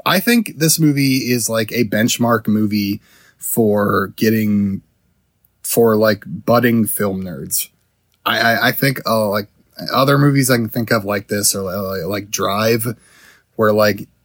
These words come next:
every generation has a handful of these types of movies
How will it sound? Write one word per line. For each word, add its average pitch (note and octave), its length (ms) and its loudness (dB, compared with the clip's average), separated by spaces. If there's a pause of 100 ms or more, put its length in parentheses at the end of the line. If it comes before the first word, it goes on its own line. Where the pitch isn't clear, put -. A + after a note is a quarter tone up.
(320)
every C3 800 0
generation A#2 720 2
has G#2 380 -2
a G2 140 -4
handful A2 460 -2
of G2+ 80 -2
these G2+ 160 -2
types G#2 280 -4
of A2 80 -4
movies F#2+ 560 -4